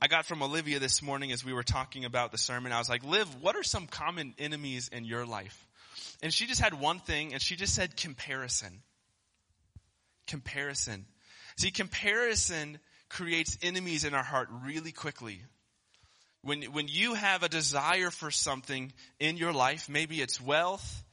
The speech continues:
maybe it's a, a nice boat, maybe it's a nice car, and, and you're like, uh,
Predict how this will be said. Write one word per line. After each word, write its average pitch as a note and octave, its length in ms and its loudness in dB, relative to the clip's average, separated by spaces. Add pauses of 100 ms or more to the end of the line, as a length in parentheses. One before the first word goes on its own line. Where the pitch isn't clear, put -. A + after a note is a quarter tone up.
(520)
maybe D3+ 280 4
it's D3+ 160 2
a, B2+ 380 4 (320)
a B2+ 60 2
nice D3+ 320 2
boat, D3+ 520 2 (760)
maybe D3 260 4
it's D3+ 140 2
a C#3+ 80 0
nice D3+ 260 2
car, E3 540 0 (840)
and, C3+ 240 0
and C3+ 160 0
you're E3+ 220 4
like, F#3 220 6 (260)
uh, C3 400 4